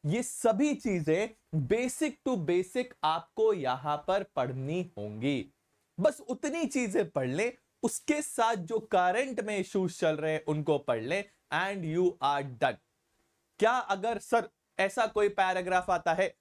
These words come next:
जिसमें हमने जो पढ़ा है उसमें से कुछ भी नहीं है, तो क्या हम फेल हो चुके हैं? क्या हमारे वो पूरे के पूरे क्वेश्चंस गलत हो जाएंगे क्योंकि हमने इस पैराग्राफ का सब्जेक्ट मैटर पढ़ा नहीं है लीगल का?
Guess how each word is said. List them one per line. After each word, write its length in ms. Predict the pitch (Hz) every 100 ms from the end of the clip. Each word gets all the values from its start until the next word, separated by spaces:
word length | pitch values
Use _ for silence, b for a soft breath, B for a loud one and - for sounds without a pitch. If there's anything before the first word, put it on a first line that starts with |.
| _
जिसमें 600 | 139 175 196 208 196 208 - -
हमने 340 | 196 202 233 220
जो 160 | 214
पढ़ा 340 | 208 160 185 190
है 240 | 196 202
उसमें 300 | 170 - 190
से 160 | 196 208
कुछ 300 | 202 247 -
भी 160 | 226 233
नहीं 300 | 208 208 190
है, 120 | 202
तो 140 | 202
क्या 240 | - - 214
हम 240 | 214 202
फेल 280 | - 202 202
हो 100 | 190
चुके 260 | 190 175
हैं? 200 | 202 208 208 b b b -
क्या 160 | 202
हमारे 440 | 214 196 196 190 214
वो 140 | 202
पूरे 320 | 196 196 214
के 120 | 196
पूरे 300 | 202 185 190
क्वेश्चंस 420 | 196 190 175 202 175
गलत 280 | 185 202
हो 60 | 196
जाएंगे 340 | 180 190 196
क्योंकि 240 | 185 180 190
हमने 260 | 185 185
इस 80 | 196
पैराग्राफ 480 | 190 165 175 190 190
का 60 | 185
सब्जेक्ट 360 | 170 156 180 185
मैटर 220 | 175 175
पढ़ा 340 | - 160 190
नहीं 160 | 190 190
है 80 | 190
लीगल 320 | 180 175 175
का? 240 | 202 202